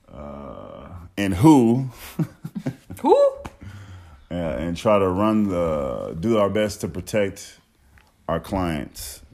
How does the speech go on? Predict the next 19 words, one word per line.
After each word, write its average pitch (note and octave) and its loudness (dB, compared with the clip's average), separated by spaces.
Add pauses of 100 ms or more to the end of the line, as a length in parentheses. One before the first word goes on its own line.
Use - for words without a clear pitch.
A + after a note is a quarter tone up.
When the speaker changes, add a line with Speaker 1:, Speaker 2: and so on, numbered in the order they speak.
Speaker 1:
And B1+ -12
we've E2 -6
been D#2 -4
wearing D#2+ -2
masks. F#2 -4 (1160)
Uh, B1+ -4 (460)
so - -8
when E2+ -2
I E2+ -2
go F2 0
to D#2+ 0
work, F2 0
I D2+ 0
gotta D2+ -2
wear C#2+ -2
a C2+ -4
mask. D#2+ -4
Uh, C#2+ -4 (100)
we've, D2 -10